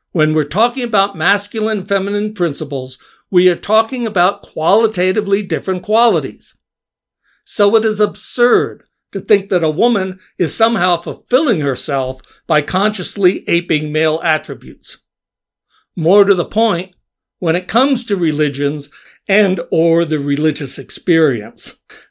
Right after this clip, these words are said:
then strong, assertive men,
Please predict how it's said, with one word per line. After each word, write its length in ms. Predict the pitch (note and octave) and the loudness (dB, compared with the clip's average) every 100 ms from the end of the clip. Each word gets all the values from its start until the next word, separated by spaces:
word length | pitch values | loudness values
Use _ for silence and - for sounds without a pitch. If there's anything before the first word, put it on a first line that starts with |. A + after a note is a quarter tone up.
| - | -4
then 220 | D3+ B2+ | -2 -2
strong, 840 | G#2 - F#3 F3 G3 G3+ G#3 G#3+ G#3+ _ - | -4 -8 2 4 4 2 0 -2 -6 _ -8
assertive 640 | C3 - G3 G#3+ A#3 A#3+ | -4 0 4 6 4 -2
men, 480 | E3+ F3 E3 E3+ | -2 0 0 -4